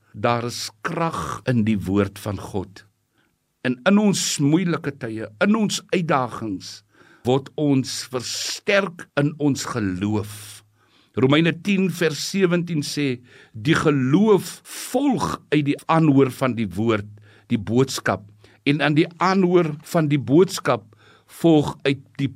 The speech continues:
prediking van die goeie nuus wat handel oor Christus."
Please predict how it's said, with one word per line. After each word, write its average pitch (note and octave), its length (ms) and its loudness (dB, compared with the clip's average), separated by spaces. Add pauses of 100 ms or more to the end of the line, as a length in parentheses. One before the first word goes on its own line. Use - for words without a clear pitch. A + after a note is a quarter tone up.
prediking E3+ 760 -2 (240)
van B2+ 220 -2
die B2 100 0
goeie F#3 480 2
nuus A#2+ 520 -2
wat A#2 180 0
handel A#2 720 2
oor A#2+ 180 2
Christus." - 920 -8